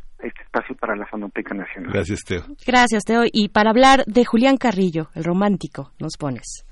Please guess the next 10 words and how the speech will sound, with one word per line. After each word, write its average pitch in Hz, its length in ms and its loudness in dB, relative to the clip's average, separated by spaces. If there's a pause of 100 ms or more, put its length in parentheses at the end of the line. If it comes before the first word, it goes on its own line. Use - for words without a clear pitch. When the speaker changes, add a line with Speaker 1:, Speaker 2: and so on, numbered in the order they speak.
Speaker 1:
Eh, 143 80 -4 (120)
sí, 147 180 4
exactamente. 120 720 0
Mira, 135 300 2
nosotros 175 420 0
normalmente 143 640 0
asociamos 113 600 -8
a 104 60 -4
Julián 110 360 -8
Carrillo 110 540 -8